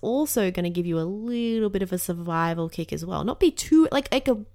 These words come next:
good level of <laughs> apathy, if that makes sense. Like, not letting it affect you too much. That's my view on what apathy is. But in society and how we feel now, it is a symptom. There is always, I believe, a root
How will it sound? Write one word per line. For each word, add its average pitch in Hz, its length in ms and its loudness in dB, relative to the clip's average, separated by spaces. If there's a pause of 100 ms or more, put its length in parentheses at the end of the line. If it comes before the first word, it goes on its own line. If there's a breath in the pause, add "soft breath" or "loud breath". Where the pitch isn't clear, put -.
(120)
good 320 220 8
level 254 340 8
of 196 140 4
<laughs> - 20 -6
apathy, 214 440 4
if 180 100 -4
that - 220 -6
makes - 240 -4
sense. - 500 -6 (480 loud breath)
Like, 196 100 -4
not 247 300 4
letting 214 240 4
it - 120 -4
affect 175 360 -6
you 180 80 -8
too 262 320 2
much. - 420 -6 (760 soft breath)
That's - 280 0
my 349 300 8
view 254 400 4
on 202 160 4
what 208 140 2
apathy 175 520 -2
is. - 220 -6
But 247 220 -2
in 427 160 4
society 226 480 0
and 208 100 -2
how 196 180 -2
we 202 100 -2
feel 185 220 -4
now, 156 300 0 (1400)
it 254 160 4
is 269 160 4
a - 60 0
symptom. - 480 -6 (360)
There 220 160 8
is 226 120 6
always, 302 640 4
I 208 160 4
believe, 190 440 0
a 185 140 2
root 180 340 2